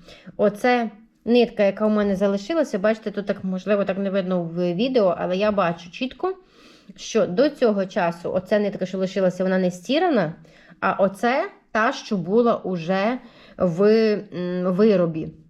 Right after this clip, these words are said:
яку я раз перестирала. І видно, бачите, такий як ободочок, видно, що вона світліша, вона вся така буде, вона буде така сірувато, така сиренєва, досить гарна буде, ніжна ниточка. І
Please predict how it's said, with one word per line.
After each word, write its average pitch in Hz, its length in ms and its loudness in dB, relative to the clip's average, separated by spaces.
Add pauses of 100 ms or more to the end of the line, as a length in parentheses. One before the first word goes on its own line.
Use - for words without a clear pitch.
(160)
яку 196 300 0
я 208 200 4
раз 214 340 0
перестирала. 202 680 -2
І 190 100 -4
видно, 240 400 2 (280)
бачите, 214 540 -2 (520)
такий 220 280 -2
як 214 240 0
ободочок, 202 580 0
видно, 202 380 2
що 190 200 -8
вона 185 300 0
світліша, 226 680 -2
вона 220 200 2
вся 220 240 -2
така 175 240 -2
буде, 220 340 0 (340)
вона 208 240 2
буде 214 340 0
така 214 380 0
сірувато, 226 1080 0 (840)
така 175 220 -2
сиренєва, 185 500 2
досить 208 260 -4
гарна 190 280 -4
буде, 170 240 -6 (360)
ніжна 214 380 -2
ниточка. 175 440 -6 (280)
І 339 280 2